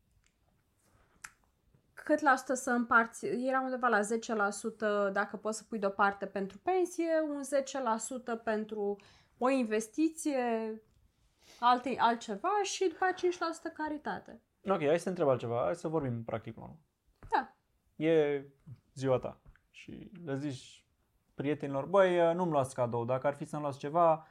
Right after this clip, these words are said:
Speaker 2: prefer să donați banii ăia către asociația X”, da?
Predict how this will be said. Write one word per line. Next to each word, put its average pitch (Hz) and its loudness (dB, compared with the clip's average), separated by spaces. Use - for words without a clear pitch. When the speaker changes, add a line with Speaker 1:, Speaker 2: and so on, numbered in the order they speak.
Speaker 2:
prefer 160 -2
să 143 -8
donați 147 -2
banii 143 2
ăia 160 0
către 160 -2
asociația 151 -2
X”, 117 -8
da? 214 0